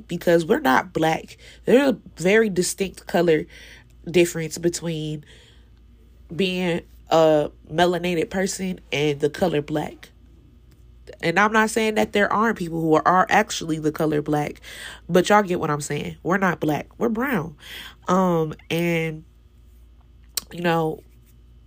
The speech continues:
again, the things that we say, getting into things that, um, you know,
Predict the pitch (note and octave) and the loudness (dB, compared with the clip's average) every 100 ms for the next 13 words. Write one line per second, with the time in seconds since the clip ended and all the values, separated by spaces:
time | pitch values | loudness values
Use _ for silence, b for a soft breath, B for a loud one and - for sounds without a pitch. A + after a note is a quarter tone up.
0 | - - - E3+ F3 A#3 E3+ D3 - _ | -20 -10 -2 -2 0 -2 -2 -10 -20 _
1 | _ - D3+ D3+ D3+ E3+ F3+ F#3+ F3+ - | _ -2 -2 -2 -4 -2 -2 -2 -4 -2
2 | B3+ E3+ D3+ - - E3 - F#3 - F3 | 0 0 -2 -12 -6 -4 -4 -6 -6 -8
3 | F3+ E3+ E3+ E3+ E3 D#3+ D#3 B B B | -6 -8 -10 -6 -2 0 -2 B B B
4 | B B B - E3+ E3 D#3+ D#3 D3+ - | B B B -8 -4 -2 -2 -6 -10 -20
5 | - - _ - _ - - - E3 E3+ | -20 -20 _ -20 _ -20 -20 -18 -10 -4
6 | D#3+ D#3 D#3 | 0 2 0